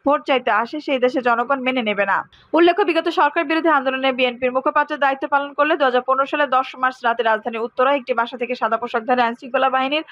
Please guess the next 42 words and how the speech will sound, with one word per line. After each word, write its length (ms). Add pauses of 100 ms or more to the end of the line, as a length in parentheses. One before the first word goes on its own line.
(300)
হাতে 240
আটক, 360
পরবর্তী 400
গুম 240
হন 240
বিএনপি 300
সাবেক 300
যুগ্ম 200
মহাসচিব 340
সালাউদ্দিন 400
আহমেদ। 280
বাষট্টি 320
দিন 180
পর, 200
ওই 140
বছরের 380 (480)
এগারোই 320
মে, 160 (260)
ভারতের 500
মেঘালয় 380
রাজ্যে 380
শিলং 320
শহরের 340 (140)
গলফ 260 (220)
কোর্স 280
ময়দান 300
থেকে 220
স্থানীয় 420
পুলিশ 280
তাকে 180
উদ্ধার 260
করে। 220
বৈধ 220 (480)
নথিপত্র 360
ছাড়া 180
ভারতে 280
প্রবেশের 360
অভিযোগে 420
মামলা 280
করে 200
মেঘালয় 360
পুলিশ। 320